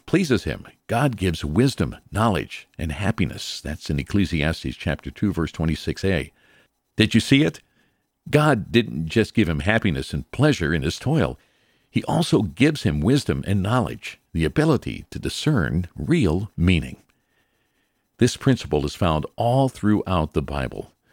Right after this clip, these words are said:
The thing God intentionally frustrates in our independence and self-will, he freely gives us as a blessing when we trust and revere him,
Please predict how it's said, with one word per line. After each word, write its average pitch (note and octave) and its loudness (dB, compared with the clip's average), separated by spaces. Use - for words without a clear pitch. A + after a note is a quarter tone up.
The F#2+ 0
thing B2 6
God F#2 4
intentionally F2+ 0
frustrates D#2+ 0
in C#2+ -2
our C2 -2
independence E2 0
and - -8
self-will, F2 2
he F2+ 0
freely D3 0
gives - -6
us D#2+ -2
as E2+ -4
a C#2+ 0
blessing C#2+ -2
when D#2+ 2
we D2+ 2
trust - -2
and D2+ 0
revere E2+ 0
him, C#2+ -2